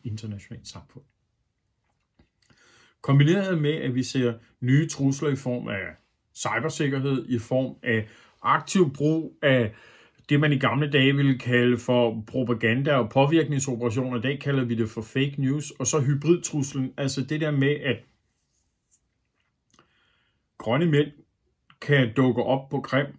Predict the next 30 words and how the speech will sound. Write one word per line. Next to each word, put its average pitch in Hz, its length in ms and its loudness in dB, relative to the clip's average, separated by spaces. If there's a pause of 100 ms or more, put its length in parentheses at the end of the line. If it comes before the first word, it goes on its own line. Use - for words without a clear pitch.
og 127 100 -4
det 131 100 2
viser 139 300 0
sig 127 160 -2
så 127 160 0
at 131 80 0
være 127 80 4
russiske 135 540 -2
soldater, 131 520 -2
som 123 320 -4
så 135 220 -2
uden 139 380 0
at 113 280 -4 (280)
legitimere 123 680 0
sig 147 160 -4
som 139 160 -2
russiske 123 460 -4
soldater, 117 420 -6
så 117 140 -8
prøver 110 480 -4
at 120 240 -2
overtage 117 640 -6
og 110 120 -8
forvente 110 420 -4
dem, 143 520 -10
dem 117 160 0
lykkedes 143 380 2
det 143 140 -6
at 139 100 -6
overtage 107 480 -6